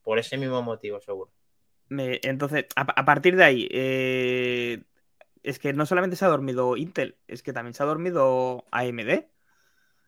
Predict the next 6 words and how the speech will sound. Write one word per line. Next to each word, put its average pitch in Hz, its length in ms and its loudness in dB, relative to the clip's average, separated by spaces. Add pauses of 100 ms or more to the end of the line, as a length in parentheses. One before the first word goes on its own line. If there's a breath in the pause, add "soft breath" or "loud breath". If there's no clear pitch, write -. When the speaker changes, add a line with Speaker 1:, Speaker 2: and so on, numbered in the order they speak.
(1040)
Speaker 1:
Bueno, 135 280 6
Speaker 2:
Mm. 117 40 4
Speaker 1:
A 120 60 4
M 123 200 4
D 135 280 6 (160)
tiene, 131 360 4